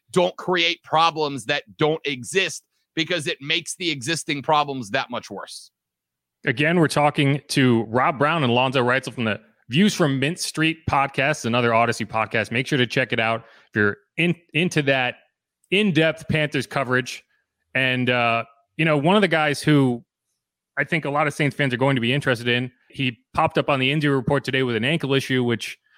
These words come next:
Speaker 2: probably gives a lot of Panthers fans nightmares anytime they hear this guy's name and ankle, but it's Christian McCaffrey.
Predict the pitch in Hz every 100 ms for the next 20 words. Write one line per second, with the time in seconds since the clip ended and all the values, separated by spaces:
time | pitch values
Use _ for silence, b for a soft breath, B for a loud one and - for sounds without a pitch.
0 | _ 139 147 139 127 131 120 107 - 120
1 | 120 110 127 117 107 120 107 98 113 117
2 | 110 104 104 107 110 110 107 113 110 107
3 | - - 113 - 120 104 117 117 110 -
4 | 123 135 123 135 117 107 107 - 190 180
5 | 143 120 135 127 - 117 104